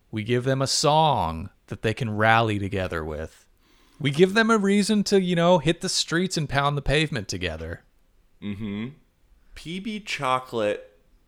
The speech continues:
Speaker 2: is not represented in today's media well.
Speaker 1: Maybe we have a organization like, like Certified Organic.
Speaker 2: Mm-hmm.
Speaker 1: It's certified P B chocolate.
Speaker 2: Yes.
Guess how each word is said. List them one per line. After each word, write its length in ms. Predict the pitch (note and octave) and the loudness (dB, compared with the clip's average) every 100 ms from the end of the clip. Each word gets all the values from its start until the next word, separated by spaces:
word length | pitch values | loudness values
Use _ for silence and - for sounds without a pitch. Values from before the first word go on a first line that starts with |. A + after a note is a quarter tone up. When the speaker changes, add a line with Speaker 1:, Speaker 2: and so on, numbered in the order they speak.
| _ | _
Speaker 2:
is 200 | A#2+ A2 | -10 -8
not 460 | G#2+ G#2 A#2+ D3+ - _ _ | -8 -6 -4 -6 -12 _ _
represented 1000 | G#2 A2 - G#2+ F#2 G2+ G2+ - E2+ D#2+ | -6 -6 -4 -8 -6 -6 -6 -6 -8 -6
in 300 | F#2+ F#2+ F#2 | -8 -8 -10
today's 400 | F#2 F2+ F2+ D#2+ | -6 -6 -6 -8
media 580 | E2+ E2+ D#2+ D2 D2+ D#2 _ _ - | -12 -10 -10 -10 -12 -14 _ _ -12
well. 480 | E2 D#2+ D#2 - - _ _ _ _ _ - | -8 -8 -8 -12 -18 _ _ _ _ _ -14
Speaker 1:
Maybe 500 | G2 C#3 G#3 F3 A#2 | -6 -4 -2 -4 -6
we 220 | G#2+ G2+ | -6 -4
have 640 | G#2 G2 F2+ F2+ E2+ - _ _ | 0 2 2 0 -6 -18 _ _
a 160 | G2+ G2 | -4 -2
organization 920 | B2 C3 A2+ G#2+ A2+ B2 C3+ B2 G#2+ G2 | 0 0 0 -2 0 0 0 -2 -4 -2
like, 420 | G2 F#2+ - - | -2 -2 -6 -10
like 160 | G2 F2 | -8 -6
Certified 640 | - A#2+ A2 - A2+ G#2+ | -4 -2 -2 0 2 2
Organic. 720 | G2+ G2+ F#2 F#2+ A#2 A#2+ - - - | 0 -2 0 0 -2 -6 -14 -20 -14
Speaker 2:
Mm-hmm. 300 | G2+ G2+ F#2+ G2 | -12 -10 -8 -6
Speaker 1:
It's 160 | - | -2
certified 960 | - - A2+ G#2 - F#2+ F#2+ F#2+ F#2+ - - | 0 0 0 0 0 0 0 -2 -6 -10 -2
P 200 | A#2 G2+ | 0 0
B 140 | F2+ | -2
chocolate. 680 | - E2 F2+ - A#2 D3+ - _ _ | 0 2 2 0 -2 -2 -10 _ _
Speaker 2:
Yes. 580 | - C#3+ A#2 - - | -2 0 0 -2 -8